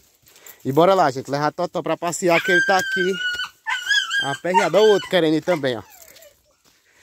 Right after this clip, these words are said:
É assim, gente, quando solta um, o outro fica querendo também. Bora lá, Totó.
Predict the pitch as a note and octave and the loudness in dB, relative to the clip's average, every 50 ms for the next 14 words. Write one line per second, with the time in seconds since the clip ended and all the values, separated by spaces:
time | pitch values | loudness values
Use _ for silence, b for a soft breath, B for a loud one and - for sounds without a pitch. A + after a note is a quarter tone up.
0 | b b C3 D3+ F#3 A3+ C4+ - - A3 G3+ F#3+ F3+ E3+ D3+ C3+ - - - F3+ | b b 0 2 2 2 0 -2 -2 2 2 2 2 2 0 0 -2 -4 -4 -2
1 | F#3+ G3 - - G3+ F#3+ F3+ - F#3+ F3+ F3+ F#3 F#3+ G3+ G3 - A3 F#3 G3 - | -2 -2 -2 0 -2 -2 0 2 2 2 4 4 2 2 0 -4 -4 -4 -2 -2
2 | G#3+ G#3 F#3+ F#3+ F#3 E3 - G#3+ G3+ F#3 E3 C#3 A#2 A#2+ C6+ C6+ - C6+ C6+ C6+ | 0 0 0 0 -2 -2 -2 -4 -4 -2 -2 -4 -4 -4 -6 -10 -12 -12 -12 -10
3 | C6+ - - _ - A5 A#5 C6+ C6+ C6+ - - - E3 E3+ D#3+ C#3+ - D3 - | -12 -14 -18 _ -4 -4 -4 -4 -4 -4 -2 0 0 2 2 2 0 0 -4 -6
4 | G5 B5 | -6 -6